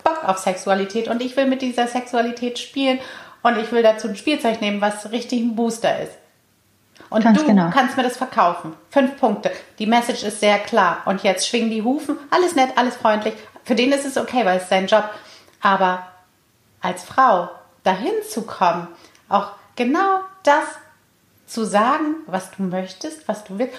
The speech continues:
Speaker 1: Und auch zu sagen, äh, Sexualität ist schon eine, eine geile sexuelle Sache. So, das ist, ähm, da kommen wir nämlich auch dahin, dass es dieses, was wir jetzt bis jetzt so gesagt haben, dieses Weiblichkeit und dieses sich verbinden, dass das alles mega wichtig ist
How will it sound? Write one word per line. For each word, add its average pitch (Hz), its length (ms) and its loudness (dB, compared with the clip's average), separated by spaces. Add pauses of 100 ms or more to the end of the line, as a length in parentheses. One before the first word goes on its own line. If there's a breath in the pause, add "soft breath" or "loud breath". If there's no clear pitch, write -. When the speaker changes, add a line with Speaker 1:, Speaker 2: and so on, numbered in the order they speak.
(120)
Speaker 1:
Und 359 120 2
auch 262 160 4
zu - 140 -6
sagen, 226 440 2
äh, 233 220 2 (380)
Sexualität 262 720 -6
ist - 240 -10
schon 466 120 -2 (580 loud breath)
eine, 254 100 0 (480)
eine 269 100 -2 (220)
geile 226 300 0
sexuelle 247 560 2
Sache. 381 280 4
So, 190 100 2 (460 loud breath)
das 247 140 0
ist, 233 220 -2 (240 loud breath)
ähm, 214 360 4 (720)
da 220 80 6
kommen 254 280 0
wir 247 80 4
nämlich 220 260 -2
auch 214 100 0
dahin, 214 300 2
dass 208 160 -2
es - 160 -12 (1000)
dieses, 190 280 0 (480)
was - 220 -10
wir 175 80 2
jetzt - 500 -4
bis - 220 -6
jetzt 202 280 2
so 233 120 2
gesagt 214 320 4
haben, 190 100 0
dieses - 360 -8
Weiblichkeit 180 680 2
und 165 160 -4
dieses 165 160 -12
sich - 100 -16
verbinden, 196 380 0
dass 190 120 0
das 180 160 2
alles 185 280 0
mega 180 300 0
wichtig 226 340 -2
ist 185 180 -4